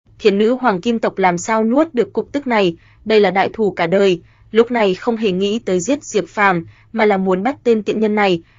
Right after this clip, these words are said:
ngược đãi hắn cả đời. "Giết ngươi không đủ tiết hận của ta." Thiên nữ hoàng kim tộc tức giận dựng cả mái tóc vàng,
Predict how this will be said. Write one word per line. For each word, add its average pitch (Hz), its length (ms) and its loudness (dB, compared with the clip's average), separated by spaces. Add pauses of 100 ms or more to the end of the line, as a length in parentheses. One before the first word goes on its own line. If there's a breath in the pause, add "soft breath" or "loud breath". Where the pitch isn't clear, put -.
ngược 233 200 2
đãi 180 140 2
hắn 202 240 -4
cả 202 120 -2
đời. 185 340 2 (760)
"Giết 220 220 2
ngươi 240 180 4
không 214 260 -2
đủ 202 260 4
tiết 185 140 -2
hận 190 200 -2
của 170 140 -2
ta." 190 340 0 (760)
Thiên 202 200 2
nữ 226 220 0
hoàng 208 220 -2
kim 233 160 -2
tộc 214 200 -4
tức 240 180 -6
giận 226 220 -4
dựng 208 240 -4
cả 180 120 -2
mái 175 200 -2
tóc 277 240 -8
vàng, 196 280 2